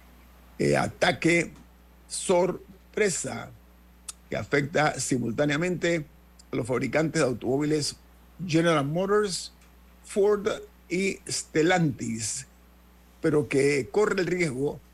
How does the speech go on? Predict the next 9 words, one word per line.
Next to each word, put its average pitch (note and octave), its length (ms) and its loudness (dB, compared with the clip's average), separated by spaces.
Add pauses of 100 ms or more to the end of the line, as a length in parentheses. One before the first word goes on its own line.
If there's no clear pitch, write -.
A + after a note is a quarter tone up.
(320)
de B2 100 -6
sufrir, D#3 540 0 (160)
eh, B2 440 -6
con C#3 240 0
dolor F#3+ 420 2 (560)
desigualdades D3+ 1200 0 (560)
para E3+ 240 -2
los C3+ 240 -6
trabajadores C#3+ 800 -2